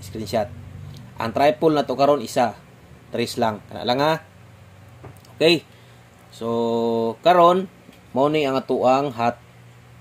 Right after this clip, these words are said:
Okay, karong adlaw ha, pitsa katorse ay magkumpiyansa hat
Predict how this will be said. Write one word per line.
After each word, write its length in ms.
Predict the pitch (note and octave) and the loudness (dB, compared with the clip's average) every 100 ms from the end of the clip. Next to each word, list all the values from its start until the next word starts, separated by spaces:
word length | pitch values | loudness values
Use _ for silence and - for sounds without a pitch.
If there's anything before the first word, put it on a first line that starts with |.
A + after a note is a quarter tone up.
| - - - - | -20 -20 -20 -20
Okay, 320 | A#2 G#2+ A#2 B2 | -20 -6 -4 -2
karong 240 | A#2 A#2 | -2 -4
adlaw 320 | G#2+ A#2+ B2 | 2 6 6
ha, 160 | B2 D3+ | 6 4
pitsa 240 | C3 A#2+ | 0 -8
katorse 480 | A#2 A#2 A#2 - B2+ | -8 -4 -6 -4 -6
ay 80 | A2+ | -4
magkumpiyansa 560 | A2 G2+ - A2+ G#2+ A2 | -6 -10 -8 -8 -6 -8
hat 240 | A#2+ B2+ | -2 -4